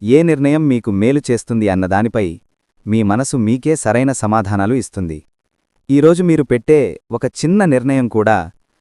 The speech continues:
భవిష్యత్తులో మంచి మార్పుకు దారితీస్తుంది. రెండో రోజు మీకు బయట ప్రపంచం నుంచి సానుకూల శక్తులు చేరతాయి. ఇది పరిచయాలు పెరిగే రోజు. కొత్త వ్యక్తులు మీ జీవితంలో ప్రవేశించవచ్చు,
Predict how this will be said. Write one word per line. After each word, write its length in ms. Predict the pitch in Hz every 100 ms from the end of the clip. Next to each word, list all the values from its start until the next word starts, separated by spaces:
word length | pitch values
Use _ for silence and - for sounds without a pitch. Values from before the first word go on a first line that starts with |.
| _ 92
భవిష్యత్తులో 640 | 90 113 - 123 120 127
మంచి 340 | 101 123 -
మార్పుకు 400 | 117 107 - 117
దారితీస్తుంది. 720 | 107 98 95 98 - 92 80 73 _ _ _ _ _ -
రెండో 280 | 92 110 113
రోజు 300 | 104 95 113 87 78 _ _ _ _ -
మీకు 240 | 131 117
బయట 300 | 95 123 170
ప్రపంచం 460 | 147 135 139 131 120
నుంచి 240 | 110 120
సానుకూల 520 | - 110 151 156 156
శక్తులు 380 | 135 107 - 143 123
చేరతాయి. 420 | 101 92 85 76 - _ _ _ _ -
ఇది 120 | 107
పరిచయాలు 500 | 110 139 - 156 135
పెరిగే 300 | 110 104 107
రోజు. 300 | 92 82 80 78 _ _ _ _ -
కొత్త 220 | 123 -
వ్యక్తులు 340 | 156 139 156 143
మీ 120 | 120
జీవితంలో 500 | 90 113 110 110 120
ప్రవేశించవచ్చు, 920 | 104 101 101 98 92 92 - 104